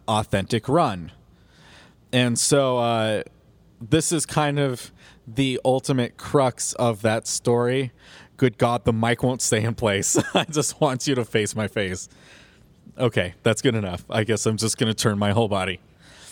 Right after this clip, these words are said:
Um, so this is from the Polygon article, King of Kongs, Billy Mitchell score, high scores wiped out by Twin Galaxies. All of the high scores of Billy Mitchell, the longtime Donkey Kong and Pac-Man champion,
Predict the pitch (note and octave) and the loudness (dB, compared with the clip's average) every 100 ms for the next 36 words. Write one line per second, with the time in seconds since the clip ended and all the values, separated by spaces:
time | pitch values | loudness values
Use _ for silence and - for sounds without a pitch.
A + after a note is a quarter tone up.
0 | - - _ E3+ F#3 F3+ D#3 - F#3+ E3 | -20 -20 _ 0 2 0 0 2 4 2
1 | G#3 A3 - G3 F3 E3+ E3+ F3 F3 D3 | 0 0 2 2 2 2 2 2 -2 0
2 | F#3+ G#3+ A3 F#3+ - G#3 G#3+ F#3+ - F#3+ | 0 2 0 0 0 -2 0 -2 0 2
3 | G3+ F#3+ E3+ A#2 B2+ D#3 D#3+ - F3+ E3 | 2 0 -2 -2 0 0 0 0 2 2
4 | D3+ B2+ A2+ - D#3 D#3+ C3 - E3+ F#3+ | 2 0 -4 -2 2 2 2 0 0 0
5 | F#3+ F3+ C#3 D3+ D3+ - - - - - | 0 0 2 0 0 -4 -14 -20 -12 -4
6 | F3 F#3 - - - - - _ A#2 A#2 | -2 -2 -4 -10 -12 -20 -20 _ -2 0
7 | A2+ G2+ - A2 A2+ G#2 G2+ G2+ - F#2 | 0 -2 -2 0 0 0 0 0 -2 -2
8 | F2 - - - _ _ _ _ _ _ | -2 -8 -16 -20 _ _ _ _ _ _
9 | _ _ _ _ - - - - _ F#3+ | _ _ _ _ -20 -20 -20 -20 _ 2
10 | C4 B3 F#3+ D#3 D3 - D#3 C3+ A#2+ G#2 | 4 2 2 2 0 2 2 2 0 2
11 | C3 B2+ E3+ - B2 A2+ A2+ A#2+ A2+ A#2+ | 2 2 0 2 2 2 2 0 0 0
12 | A2 B2 A#2 A2 B2+ A#2+ A2 B2 A#2+ B2+ | 2 0 0 0 0 0 0 0 0 0
13 | A#2+ - D#3 E3 C3+ | 0 0 0 2 0